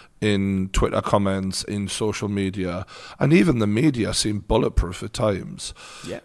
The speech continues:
Speaker 1: Unless you fight fire with fire, you're kind of fucked.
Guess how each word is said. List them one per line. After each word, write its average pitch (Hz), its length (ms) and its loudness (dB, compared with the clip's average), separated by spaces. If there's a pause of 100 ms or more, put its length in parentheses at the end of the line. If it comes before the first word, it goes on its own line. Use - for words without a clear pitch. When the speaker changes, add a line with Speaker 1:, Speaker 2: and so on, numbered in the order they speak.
(120)
Speaker 1:
Unless 131 320 4
you 139 60 4
fight 123 260 6
fire 107 280 4
with 92 120 -4
fire, 98 380 -2
you're 90 160 -8
kind 117 400 -4
of 92 80 -8
fucked. - 540 -8